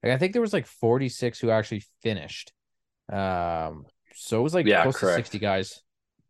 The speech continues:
Speaker 1: Um, so that's a lot of people. So anytime that happens, as long as you have, like, you know, a pretty good depth across the top of the field,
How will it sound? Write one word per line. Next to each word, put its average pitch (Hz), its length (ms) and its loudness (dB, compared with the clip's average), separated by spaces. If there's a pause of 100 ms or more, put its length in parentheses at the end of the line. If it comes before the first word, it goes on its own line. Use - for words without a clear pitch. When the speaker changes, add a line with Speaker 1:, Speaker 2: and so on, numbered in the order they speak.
Speaker 1:
Um, 92 680 -2 (140)
so 95 1080 -2 (640)
that's 143 320 2 (220)
a 123 80 2
lot 113 520 2
of 110 180 -12 (120)
people. 101 440 -6
So 110 460 0
anytime 143 480 0
that 123 160 2
happens, 123 440 0
as 110 120 -4
long 120 240 0
as 120 100 -4
you 110 220 -8 (140)
have, 107 420 2
like, 98 340 -2
you 101 140 -10
know, 90 240 -10 (160)
a 107 80 -6
pretty 107 280 -4
good 101 200 -2
depth 104 400 -2 (580)
across 104 420 0
the 101 60 -10
top 104 320 0
of 113 60 -2
the 107 80 -2
field, 123 420 2